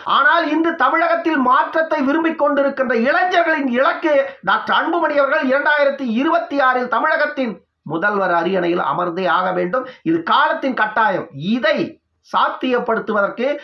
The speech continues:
தமிழகத்தில் இளைஞர் பட்டாளங்கள் தயாராகி கொண்டிருக்கிறது. ஆனா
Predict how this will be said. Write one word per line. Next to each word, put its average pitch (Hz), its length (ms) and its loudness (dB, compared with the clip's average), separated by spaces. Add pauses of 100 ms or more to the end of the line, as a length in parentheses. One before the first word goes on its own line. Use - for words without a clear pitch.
(160)
தமிழகத்தில் 302 680 0 (200)
இளைஞர் 320 420 0
பட்டாளங்கள் 254 640 0
தயாராகி 277 560 2
கொண்டிருக்கிறது. 214 680 0 (240)
ஆனா 190 240 2